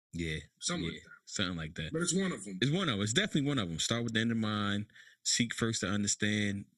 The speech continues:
Speaker 1: then to be
Speaker 2: Then to
Speaker 1: understood.
Speaker 2: be understood.
Speaker 1: Um,
Speaker 2: 'Cause I know the
Speaker 1: synergy.
Speaker 2: last one is sharpen the saw,
Speaker 1: Sharp,
Speaker 2: sharpen
Speaker 1: sharpen
Speaker 2: the saw.
Speaker 1: saw, yep.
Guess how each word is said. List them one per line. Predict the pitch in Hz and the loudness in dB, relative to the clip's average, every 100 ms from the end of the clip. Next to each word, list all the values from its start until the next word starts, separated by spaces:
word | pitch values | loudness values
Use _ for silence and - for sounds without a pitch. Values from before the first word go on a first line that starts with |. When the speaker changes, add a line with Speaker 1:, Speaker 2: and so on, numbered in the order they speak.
| - | -4
Speaker 1:
then | 98 95 87 - | -2 -2 -6 -6
to | 98 | -2
be | 95 | -2
Speaker 2:
Then | 98 | -2
to | |
Speaker 1:
understood. | 90 90 - 101 95 92 | -4 -6 -2 -2 0 -2
Speaker 2:
be | 131 | -2
understood. | 127 120 - 131 120 117 117 _ _ | -2 0 0 0 -2 -6 -10 _ _
Speaker 1:
Um, | 85 85 82 80 78 76 73 80 - _ _ _ _ - | -8 -6 -6 -6 -8 -10 -12 -14 -18 _ _ _ _ -10
Speaker 2:
'Cause | 127 131 | -4 -2
I | |
know | 143 139 | 0 0
the | 139 | 0
Speaker 1:
synergy. | |
Speaker 2:
last | 127 123 - | 0 -2 -6
one | 139 | -8
is | 127 | -2
sharpen | - 147 135 143 | -2 -2 -4 -6
the | 123 | -2
saw, | - - 135 | -2 0 0
Speaker 1:
Sharp, | 110 92 | -2 0
Speaker 2:
sharpen | - 110 | 0 0
Speaker 1:
sharpen | 101 | 0
Speaker 2:
the | 113 | 0
saw. | 104 135 110 98 98 | 0 0 0 -2 -4
Speaker 1:
saw, | - | -2
yep. | 85 101 | -4 -4